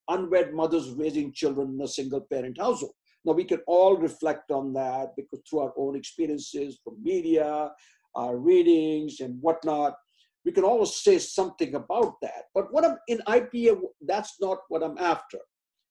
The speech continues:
In I P A, what I'm after is a direct lived experience. And who has a direct lived experience? It is the person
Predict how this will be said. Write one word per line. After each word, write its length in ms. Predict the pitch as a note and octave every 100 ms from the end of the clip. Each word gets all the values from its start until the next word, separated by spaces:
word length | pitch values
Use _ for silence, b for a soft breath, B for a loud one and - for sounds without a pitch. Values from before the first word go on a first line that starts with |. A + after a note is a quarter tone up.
| _ _ -
In 140 | F3 -
I 200 | F#3 A3+
P 320 | - G#3 G3
A, 20 |
what 220 | F#3+ E3+
I'm 160 | E3 E3+
after 500 | F#3 F3 - C#3+ - -
is 380 | C#3+ C#3+ B2+ -
a 120 | C3 A2+
direct 480 | C#3 C#3+ G3+ G#3 - _ -
lived 420 | D#3+ F3 E3+ C#3+
experience. 920 | D#3+ - - E3 C3 B2 - - - _ _ -
And 200 | D#3+ C#3
who 160 | B3+ C4
has 220 | G3+ F#3
a 40 |
direct 320 | D3 D#3+ D#3+ C3+
lived 240 | C#3 B2+
experience? 540 | B2+ - B2+ B2 B2 -
It 80 | D3+
is 80 | C#3
the 80 |
person 580 | B2 F3 F3 - B2 A2+